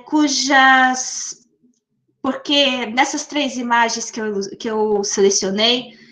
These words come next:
foi pensando nas figuras alegóricas do canto um,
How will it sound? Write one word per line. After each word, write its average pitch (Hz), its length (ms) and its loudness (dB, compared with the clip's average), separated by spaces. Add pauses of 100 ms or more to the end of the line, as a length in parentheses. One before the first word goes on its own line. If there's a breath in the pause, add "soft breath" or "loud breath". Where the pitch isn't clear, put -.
(180 loud breath)
foi 254 140 0
pensando 269 800 0
nas 277 640 0 (160)
figuras 294 500 2
alegóricas 254 760 0
do 294 100 -10
canto 269 340 -8
um, 185 260 -4